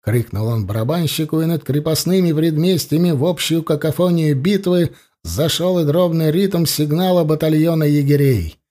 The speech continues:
Его тут же подхватили ротные барабаны, дополняя своей дробью общий грохот. «В атаку!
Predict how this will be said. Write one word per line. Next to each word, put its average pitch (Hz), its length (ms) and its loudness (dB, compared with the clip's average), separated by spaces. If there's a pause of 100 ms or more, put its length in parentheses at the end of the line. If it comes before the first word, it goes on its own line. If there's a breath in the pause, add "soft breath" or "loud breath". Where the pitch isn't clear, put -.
(400)
Его 143 240 2
тут 180 240 0
же 151 140 0
подхватили 147 640 0
ротные 139 500 0
барабаны, 160 560 0
дополняя 175 560 2
своей 156 380 0
дробью 151 580 0
общий 143 320 -2
грохот. 135 640 -2 (400)
«В 78 240 -8
атаку! 139 520 -2